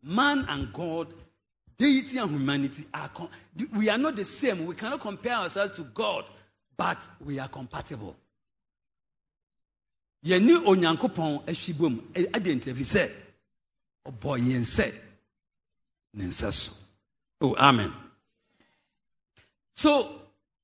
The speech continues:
so human beings have some intrinsic values that God has, that all other forms of animals and angels don't have. Praise God.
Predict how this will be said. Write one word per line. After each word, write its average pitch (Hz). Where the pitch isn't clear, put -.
so 254
human 403
beings 339
have 262
some 370
intrinsic 294
values 240
that 127
God 175
has, 170
that 277
all 294
other 240
forms 233
of -
animals 202
and 147
angels 185
don't 160
have. 147
Praise 147
God. 131